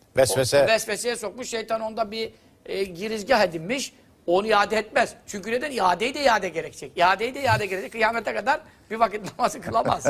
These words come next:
Speaker 1: <laughs>
Speaker 2: Bundan dolayı.
Speaker 1: Efendim bir ara daha verip devam edelim değerli izleyiciler. Ee, Cübbeli Ahmet Hoca ile sohbetimiz sürüyor. Ee, çok kısa bir aramız var.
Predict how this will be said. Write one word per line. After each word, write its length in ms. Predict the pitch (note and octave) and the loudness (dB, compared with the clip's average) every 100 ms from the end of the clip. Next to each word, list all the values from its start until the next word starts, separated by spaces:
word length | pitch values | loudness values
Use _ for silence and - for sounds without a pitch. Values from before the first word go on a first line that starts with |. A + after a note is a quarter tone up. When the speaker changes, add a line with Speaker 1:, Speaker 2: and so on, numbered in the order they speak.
| - - - - | 0 0 -2 -6
Speaker 1:
<laughs> 400 | - - - - | -12 -14 -14 -4
Speaker 2:
Bundan 260 | G3+ G#3 | -2 0
dolayı. 260 | F#3+ E3 D#3 - | -2 -6 -10 -6
Speaker 1:
Efendim 360 | - A2+ B2 A#2 | 2 4 6 6
bir 60 | C3 | 6
ara 200 | C3 B2+ | 6 6
daha 200 | C3 A#2+ | 4 4
verip 220 | B2 - | -2 0
devam 260 | A#2+ B2 | 2 4
edelim 300 | A#2+ A#2+ C3+ | 2 -2 -2
değerli 220 | B2 A#2+ B2 | 0 0 0
izleyiciler. 440 | A2+ G#2 A2 D#3 - - - - _ | -2 -2 0 -2 -4 -20 -20 -20 _
Ee, 240 | - A2+ F#2+ | -2 0 0
Cübbeli 280 | G2 G2 B2 | -4 0 2
Ahmet 240 | A#2+ A#2+ A2 | 2 2 0
Hoca 200 | G2+ A#2 | 2 2
ile 120 | A2+ | 2
sohbetimiz 580 | - G#2+ A2+ A2 C#3 A#2+ | 0 -2 -2 -4 -4 -6
sürüyor. 420 | A2+ A2 A#2+ D3 - _ G#2+ | 0 4 4 4 -2 _ -4
Ee, 260 | G#2 G#2 G#2+ | 0 2 0
çok 180 | C#3+ | -4
kısa 200 | - A#2 | -4 0
bir 60 | G#2 | 4
aramız 320 | G2+ G2+ F#2 | 4 4 2
var. 200 | G#2+ D#3 | 4 2